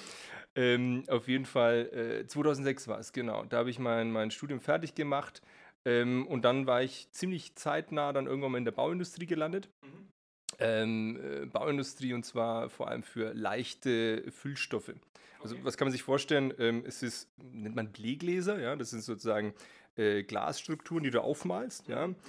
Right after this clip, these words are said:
Speaker 1: Dann kommt es in so ein Drehrohrofen mit rein und dann sind es sozusagen sehr leichte Bauteile, die du überall einsetzen kannst. Du
Speaker 2: Ja.
Speaker 1: kannst sie in Putzen reingeben, in Beton reingeben, Akustikelemente draus machen. Da war ich in der Anwendungstechnik,
Speaker 2: Okay.
Speaker 1: Lei-,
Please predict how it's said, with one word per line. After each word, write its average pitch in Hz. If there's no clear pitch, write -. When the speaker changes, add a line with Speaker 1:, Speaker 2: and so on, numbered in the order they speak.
Speaker 1:
Dann 117
kommt 127
es 123
in 120
so 113
ein 110
Drehrohrofen 170
mit 160
rein 147
und 117
dann 113
sind 113
es 107
sozusagen 107
sehr 104
leichte 101
Bauteile, 117
die 107
du 110
überall 131
einsetzen 110
kannst. 104
Du -
Speaker 2:
Ja. -
Speaker 1:
kannst 147
sie 147
in 202
Putzen 151
reingeben, 123
in 123
Beton 123
reingeben, 113
Akustikelemente 113
draus 104
machen. 104
Da 117
war 123
ich 120
in 131
der 120
Anwendungstechnik, 120
Speaker 2:
Okay. -
Speaker 1:
Lei-, 113